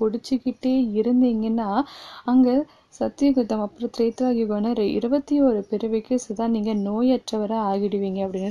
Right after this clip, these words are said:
சொல்லியிருக்காரு. அடுத்து அப்பா சொல்றாரு, "மன்மனா பவன்ற ஒரு மந்திரத்தை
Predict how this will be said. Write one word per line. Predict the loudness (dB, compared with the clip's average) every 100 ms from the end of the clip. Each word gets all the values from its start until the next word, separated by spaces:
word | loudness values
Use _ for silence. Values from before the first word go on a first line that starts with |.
| -4
சொல்லியிருக்காரு. | -4 -4 -6 -8 -4 0 -2 -4 -20 -20 _ _ _ _ _ _ -12 -4
அடுத்து | -4 -2
அப்பா | -4 -4 -6 -6
சொல்றாரு, | -2 0 0 0 -6 -20 -20 _ 0
"மன்மனா | 4 6 8 8 6 4
பவன்ற | 0 -4 -4 -4 -2 0 0
ஒரு | 0 -2
மந்திரத்தை | -4 -2 0 0 0 -2